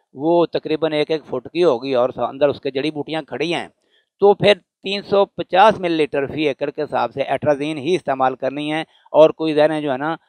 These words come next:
वो इस्तेमाल नहीं की जा सकती। वो जो Primextra Gold है, Philisto Gold, Lumex Plus और Connect वगैरह, Gangvi, ये सारी जहरें इसके लिए नुकसानदेह हैं।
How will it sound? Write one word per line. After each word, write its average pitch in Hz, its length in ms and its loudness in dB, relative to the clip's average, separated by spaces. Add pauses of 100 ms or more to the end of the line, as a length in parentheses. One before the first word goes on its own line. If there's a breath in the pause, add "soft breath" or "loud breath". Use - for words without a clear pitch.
(160)
वो 156 100 4
इस्तेमाल 147 460 2
नहीं 170 160 -2
की 143 160 -8
जा 107 160 -2
सकती। 113 440 -14 (240)
वो 127 60 -8
जो 170 80 2
Primextra 156 600 2
Gold 143 340 0
है, 143 140 4
Philisto 151 460 -2
Gold, 143 300 2
Lumex 147 440 0
Plus 135 260 0
और 139 200 -2
Connect 139 300 -2
वगैरह, 135 340 0
Gangvi, 131 400 -6 (360)
ये 196 240 2
सारी 190 400 4
जहरें 165 420 2
इसके 143 280 -4
लिए 139 240 0
नुकसानदेह 117 680 -8
हैं। 92 160 -14